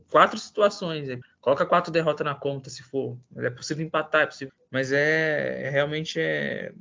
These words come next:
perder essa, essa, essa força de, de, da vitória absoluta na Vila é, é extremamente prejudicial. Até porque durante a temporada não, é normal isso, pra um time regular como o Santos ter uma sequência ruim. Uma sequência ruim, ela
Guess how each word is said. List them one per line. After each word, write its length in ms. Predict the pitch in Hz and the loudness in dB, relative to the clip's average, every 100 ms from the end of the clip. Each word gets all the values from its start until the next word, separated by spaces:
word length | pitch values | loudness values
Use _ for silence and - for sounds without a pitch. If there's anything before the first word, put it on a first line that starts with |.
| - | -10
perder 340 | - 135 127 156 | 0 2 4 4
essa, 240 | 165 160 143 127 | 4 0 -8 -8
essa, 400 | 127 135 127 120 | -8 -10 -10 -10
essa 220 | 127 135 | -10 -12
força 640 | - - 135 160 180 175 147 | -14 -10 -2 0 0 -2 -6
de, 220 | 131 131 | -6 -10
de, 240 | 120 123 - _ | -12 -16 -18 _
da 140 | 127 127 | -6 -6
vitória 480 | 127 127 127 135 131 | -8 0 2 2 0
absoluta 640 | - - 135 135 135 135 | -4 -2 -2 -2 -4 -4
na 120 | 127 | -4
Vila 540 | 123 131 160 202 226 254 | -6 -4 -2 -2 -4 -6
é, 140 | 254 - _ - | -10 -12 _ -2
é 60 | |
extremamente 500 | 143 - 170 202 - | 0 4 4 4 0
prejudicial. 760 | 240 202 185 - 180 131 220 - _ _ _ - | -2 -2 -4 -4 -2 -2 -4 -8 _ _ _ -18
Até 180 | - 123 | -6 -4
porque 280 | 127 139 151 | -2 0 2
durante 380 | 147 147 151 147 | 2 0 0 -4
a 40 | |
temporada 760 | 143 143 147 135 123 135 180 156 | -4 -4 2 2 4 2 0 -2
não, 360 | 131 127 127 | -4 -8 -6
é 40 | 127 | -4
normal 760 | 127 160 202 139 117 139 202 | 2 4 4 2 -2 -2 -2
isso, 260 | 143 180 - _ - | -4 -8 -18 _ -12
pra 100 | 131 | -8
um 40 | |
time 240 | 123 139 | -6 -4
regular 400 | 143 143 139 135 | -2 -2 0 -2
como 160 | 131 135 | -4 -8
o 40 | |
Santos 380 | 127 127 127 - - | -6 -8 -8 -8 0
ter 100 | 147 | 2
uma 140 | 180 | 2
sequência 480 | 185 190 170 170 185 | -2 -4 -4 -4 -2
ruim. 360 | 180 165 151 135 | 0 0 -2 -6
Uma 160 | 143 | -6
sequência 440 | - 151 165 170 160 | -8 -6 -6 -4 -4
ruim, 180 | 156 | -4
ela 160 | 170 | -4